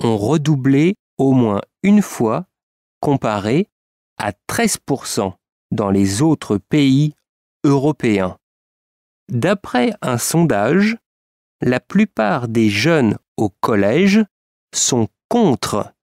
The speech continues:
cette décision du ministre. Bien que redoubler puisse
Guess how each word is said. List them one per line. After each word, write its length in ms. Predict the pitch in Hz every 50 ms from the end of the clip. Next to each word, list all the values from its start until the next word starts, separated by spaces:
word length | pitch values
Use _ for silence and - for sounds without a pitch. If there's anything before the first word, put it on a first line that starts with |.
| _ _ -
cette 360 | - - - 117 104 - -
décision 800 | 107 95 104 - 190 - - 170 139 113 117 117 113 110 120 147 160 - _ _ _ _ _
du 260 | - 110 104 110 107 104
ministre. 920 | 107 135 180 196 180 143 117 101 92 - - - - - - - - - - _ _ _ _ _ _ _ _ _ _ _ _ _ _ -
Bien 340 | 131 131 160 202 226 214 180 - _ -
que 280 | - 127 117 110 104
redoubler 960 | 104 101 95 113 139 135 113 123 127 120 113 113 123 131 139 143 135 120 110 - _ _ _ _ _ _ _ _ -
puisse 580 | - - 156 156 147 127 - - - - -